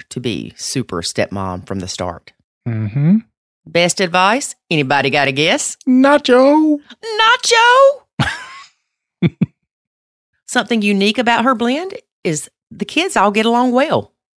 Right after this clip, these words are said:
Speaker 1: and genuinely love each other.
Speaker 2: Yeah, my kids got along well with Jackson and genuinely loved him.
Speaker 1: Huh?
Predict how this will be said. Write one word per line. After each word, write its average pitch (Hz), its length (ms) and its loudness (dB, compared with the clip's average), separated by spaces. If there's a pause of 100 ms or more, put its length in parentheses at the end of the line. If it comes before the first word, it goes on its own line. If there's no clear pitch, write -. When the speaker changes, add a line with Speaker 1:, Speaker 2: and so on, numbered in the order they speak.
(140)
Speaker 1:
and 175 160 0
genuinely 180 640 -2
love 180 260 -4
each 139 160 -6
other. 110 400 -6 (300)
Speaker 2:
Yeah, 208 220 0 (100)
my 175 120 0
kids 196 260 0
got 185 160 2
along 170 260 2
well 165 160 4
with 143 80 -2
Jackson 147 380 0
and 131 100 0
genuinely 131 380 2
loved 151 220 2
him. 151 260 0 (840)
Speaker 1:
Huh? 165 320 -2